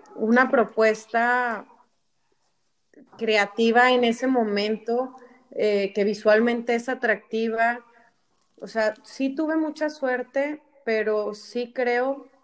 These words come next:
que todos podemos lograrlo. Lo tenemos que sentir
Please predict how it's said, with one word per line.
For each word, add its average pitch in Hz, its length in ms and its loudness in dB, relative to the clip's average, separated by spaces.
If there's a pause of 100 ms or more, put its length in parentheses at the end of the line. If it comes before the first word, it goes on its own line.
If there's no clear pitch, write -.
(600)
que 220 120 -6
todos 220 400 0
podemos 220 1000 -2 (640)
lograrlo. 208 880 0 (1500)
Lo 240 180 -6
tenemos 254 340 -6
que 294 140 -8
sentir 262 680 -4